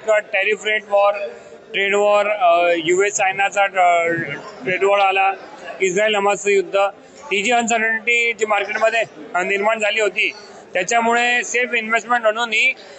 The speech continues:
सर्व इन्व्हेस्टमेंट ही, ही, ही सोन्यामध्ये गेली. आणि मागील, मागील काही वर्षांचा आपण रेकॉर्ड बघितला,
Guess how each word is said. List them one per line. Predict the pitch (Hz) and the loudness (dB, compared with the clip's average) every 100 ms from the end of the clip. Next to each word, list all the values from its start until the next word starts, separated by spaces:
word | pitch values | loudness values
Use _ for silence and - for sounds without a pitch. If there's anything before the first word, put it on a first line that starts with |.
| - - | -10 -4
सर्व | 190 226 | 0 0
इन्व्हेस्टमेंट | 233 226 233 202 233 | 0 2 0 0 -2
ही, | 214 214 | -2 -2
ही, | 180 240 262 | 0 0 0
ही | 247 | 0
सोन्यामध्ये | 226 233 233 220 202 | 2 2 2 2 2
गेली. | 165 143 - - - - - | 0 -4 -10 -16 -18 -20 -10
आणि | 151 226 | -4 0
मागील, | 214 202 190 | 0 0 -2
मागील | 226 185 185 226 | -2 -2 0 -2
काही | 233 226 | -2 0
वर्षांचा | 214 190 170 208 208 226 | 2 0 0 -2 0 2
आपण | 214 220 220 - - - - - - | 2 0 -10 -14 -20 -20 -18 -16 -6
रेकॉर्ड | 175 185 214 | -4 0 0
बघितला, | 208 202 208 196 | 0 0 0 -2